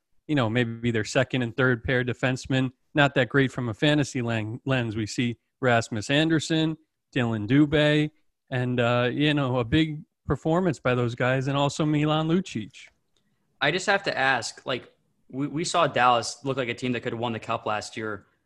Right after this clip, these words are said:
Speaker 2: What changed? Like, what, what is so different now? Is it just Seguin? Like, what would you guys say it is that, that we can't get a pulse on this team anymore?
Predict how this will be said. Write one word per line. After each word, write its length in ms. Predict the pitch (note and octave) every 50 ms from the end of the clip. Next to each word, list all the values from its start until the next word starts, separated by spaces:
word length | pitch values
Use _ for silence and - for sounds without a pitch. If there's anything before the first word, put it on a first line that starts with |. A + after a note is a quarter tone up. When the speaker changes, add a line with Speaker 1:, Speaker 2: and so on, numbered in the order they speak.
| _ _ _ _ _ _
Speaker 2:
What 260 | - A#2+ D#3+ F#3 F3+
changed? 600 | - - - D3 C#3 D3 C#3 G#2 - - - -
Like, 120 | - B2+ -
what, 360 | A#2+ B2+ D3+ E3 E3 - - A2+
what 280 | B2 C#3 D#3 E3+ - D#3+
is 180 | D#3 D3 C#3+
so 220 | - - D#3 D3+ C3+
different 440 | A#2 A2 C#3 D3 D3 - - - -
now? 340 | G#2+ B2 C#3+ C#3 G#2+ - -
Is 140 | A#2 A#2 A2+
it 80 | A#2+ -
just 240 | - D3+ D3+ D3+
Seguin? 520 | - - - A#2 A#2 C3+ D3 E3 F3+ F3 C#3
Like, 140 | - B2 A2+
what 140 | C3 D#3 D3+
would 160 | D#3+ E3+ D3+
you 80 | D#3 E3+
guys 300 | D3 D#3+ D#3+ D3+ C#3+ -
say 180 | - D3+ D#3 D3
it 140 | C3 B2
is 280 | C#3 C#3+ C#3 A#2+ G#2 -
that, 220 | B2 A#2 - -
that 160 | - A#2+ - -
we 120 | C3+ B2
can't 300 | - - D3 D3 C3 B2+
get 100 | C#3 C3
a 40 | A#2+
pulse 300 | - - B2+ B2+ B2 -
on 80 | B2+
this 120 | A#2+ A2+ -
team 220 | - B2 A#2+ A#2+
anymore? 320 | A#2 A2 G2+ F#2 F#2 -